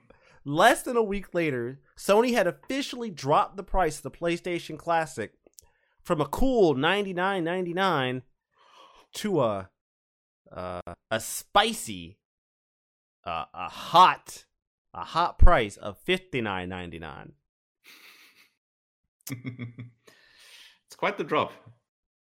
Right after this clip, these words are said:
Speaker 1: In fact, let me, all right, so Christmas Eve is when I posted. That's when I first noticed that advertisement. Christmas
Speaker 2: Mm-hmm.
Speaker 1: Eve.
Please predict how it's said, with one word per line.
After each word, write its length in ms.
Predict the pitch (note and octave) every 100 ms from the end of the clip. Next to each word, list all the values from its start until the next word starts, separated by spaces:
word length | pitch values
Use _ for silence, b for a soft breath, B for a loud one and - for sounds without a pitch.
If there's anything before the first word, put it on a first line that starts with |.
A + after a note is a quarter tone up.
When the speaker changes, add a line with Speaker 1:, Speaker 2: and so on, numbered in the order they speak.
| _ _ _ _ _ -
Speaker 1:
In 120 | A2
fact, 420 | G#2+ F3 F#3+ A2+ - -
let 100 | B2
me, 160 | C#3+ A#2 _ _ -
all 100 | D#3
right, 220 | A2+ E2 -
so 880 | - C3 A#2+ A#2+ A#2 A#2 A2+ A2+ - _ _ _ _ _ -
Christmas 520 | - C4 - C#4+ -
Eve 440 | A#3+ B3+ B2+ - _
is 120 | C3
when 120 | C#3 C3
I 40 |
posted. 440 | - C3+ C#3 G2
That's 200 | A#2+ E3
when 120 | - E3
I 60 |
first 340 | C#3+ E3+ F3 F3
noticed 240 | E3+ D3+
that 120 | C3+
advertisement. 680 | C3 A2+ G#2+ F2+ D2 - - _ _ _ _ _ _ _ _ _ -
Christmas 360 | E3+ F3+ F#3+
Speaker 2:
Mm-hmm. 80 | -
Speaker 1:
Eve. 260 | D3+ F2 B1